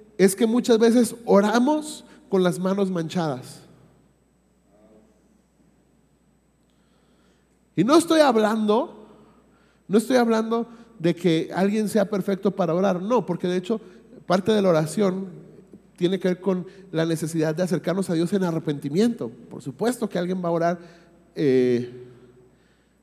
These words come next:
a lo mejor si fallaste o algo, pues pides perdón a Dios en oración. No se refiere a eso. Lo que se estaba refiriendo ahí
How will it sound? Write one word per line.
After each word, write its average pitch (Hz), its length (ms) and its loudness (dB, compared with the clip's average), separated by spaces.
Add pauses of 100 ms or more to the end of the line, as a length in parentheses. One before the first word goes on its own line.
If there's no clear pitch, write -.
(520)
a 143 80 -2
lo 147 60 2
mejor 175 180 4
si 196 100 0
fallaste 175 480 -2
o 185 60 2
algo, 202 260 0 (240)
pues 175 120 -2
pides 196 180 0
perdón 175 260 -2
a 175 60 0
Dios 170 140 -4
en 175 100 -4
oración. 165 420 -4
No 190 140 0
se 202 140 -2
refiere 180 340 -2
a 170 60 -4
eso. 151 240 -10 (420)
Lo 139 120 -2
que 143 100 -2
se 135 60 0
estaba 185 280 0
refiriendo 180 460 0
ahí 139 300 -2